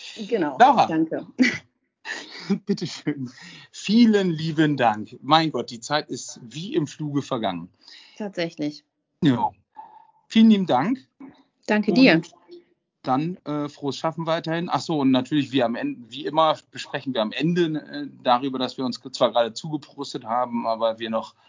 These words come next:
Speaker 2: vorm Mittag haben und deswegen natürlich kein, <laughs> kein Bierchen getrunken haben,
Speaker 1: <laughs>
Speaker 2: sondern Wasser, Kaffee oder Tee oder was auch immer.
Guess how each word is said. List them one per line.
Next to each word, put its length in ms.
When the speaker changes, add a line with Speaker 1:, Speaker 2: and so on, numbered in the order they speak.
Speaker 2:
vorm 280
Mittag 380
haben 340
und 140
deswegen 280
natürlich 420
kein, 360
<laughs> 160
kein 160
Bierchen 360
getrunken 500
haben, 360
Speaker 1:
<laughs> 300
Speaker 2:
sondern 500
Wasser, 520
Kaffee 400
oder 300
Tee 280
oder 240
was 180
auch 160
immer. 260